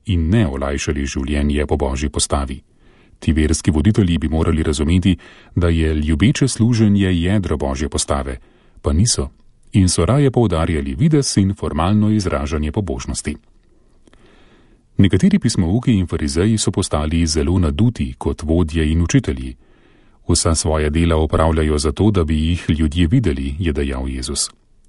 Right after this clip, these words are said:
Radi imajo častno mesto na gostijah, prve sedeže v shodnicah. Jezus je svojim učencem prigovarjal, naj se ne zgledujejo po njih, ampak naj postanejo drugačni vodje. "Največji med vami bodi vaš strežnik," je dejal,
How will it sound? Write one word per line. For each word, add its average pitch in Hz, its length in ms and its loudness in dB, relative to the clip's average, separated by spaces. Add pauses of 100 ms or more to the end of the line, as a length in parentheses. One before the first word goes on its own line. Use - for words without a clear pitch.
(200)
Radi 73 360 0
imajo 73 500 0
častno 78 440 0
mesto 87 400 2
na 76 120 0
gostijah, 92 520 0 (200)
prve 127 320 2
sedeže 95 440 0
v 92 80 0
shodnicah. 82 600 -2 (1200)
Jezus 120 420 2
je 131 40 2
svojim 123 340 2
učencem 113 440 2
prigovarjal, 101 680 2
naj 95 180 2
se 95 180 0
ne 117 140 2
zgledujejo 78 560 0
po 73 120 -4
njih, 65 280 -6 (460)
ampak 73 240 0
naj 73 140 2
postanejo 73 680 0 (100)
drugačni 87 580 2
vodje. 67 400 -8 (720)
"Največji 98 720 2
med 107 160 2
vami 71 340 -2
bodi 85 280 0
vaš 80 260 -2
strežnik," 101 540 0
je 78 60 0
dejal, 64 380 -6